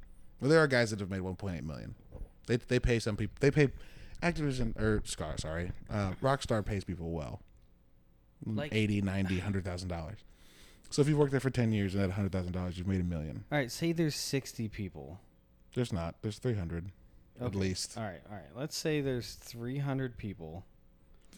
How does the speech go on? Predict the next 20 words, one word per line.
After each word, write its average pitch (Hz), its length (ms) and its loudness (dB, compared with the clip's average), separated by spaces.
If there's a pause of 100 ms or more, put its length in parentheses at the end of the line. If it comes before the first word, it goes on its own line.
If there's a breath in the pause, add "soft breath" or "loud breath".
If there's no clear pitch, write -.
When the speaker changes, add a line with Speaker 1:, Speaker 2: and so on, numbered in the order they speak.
(140)
Speaker 1:
A - 20 -4
hundred 120 220 0
eighty 120 140 2
million 107 260 0
divided 98 260 -2
by 95 120 -2
three 104 180 -4
hundred 95 240 -6
people. 101 340 -8 (100)
Speaker 2:
N-, 135 260 -4
no, 120 280 2
so 120 200 0
if 110 120 -2
you're 127 100 0
paying 156 520 2
a 120 100 -2
penny 139 340 -2
to 139 120 -6
each 127 260 -6
employee, 104 580 -2